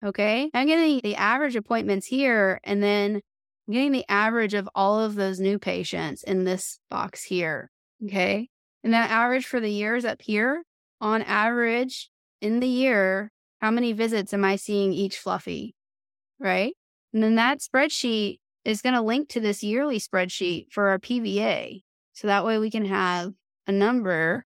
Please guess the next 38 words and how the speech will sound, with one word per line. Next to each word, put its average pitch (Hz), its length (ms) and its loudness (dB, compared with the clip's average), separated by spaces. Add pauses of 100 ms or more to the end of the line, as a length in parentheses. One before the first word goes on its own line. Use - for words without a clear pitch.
(200)
on 214 160 2
average, 208 520 2
how 202 100 0
many 202 160 2
times 190 280 0
am 185 120 -2
I 185 100 -2
seeing 190 360 -6
each - 420 -6
Fluffy, - 560 -6 (340)
okay? 220 460 0 (240)
And 233 180 0
if 226 100 -2
we 254 120 4
look 285 240 2
at 359 100 0
these 226 220 -2
numbers, 208 760 0 (220)
I 202 200 0
pull 269 260 0
the 247 140 2
attachment 226 580 -2
away 214 240 -2
from 185 240 -4
it 170 260 0
and 202 120 0
we 208 100 0
say, 214 200 -2
"Oh, 269 260 2
okay, 214 480 -2 (160)
um, 208 520 2 (140)
my 208 100 2
new 247 220 2
patients 190 400 -2
are 175 100 -8
down 151 220 -6
this 151 200 -10
month. - 220 -8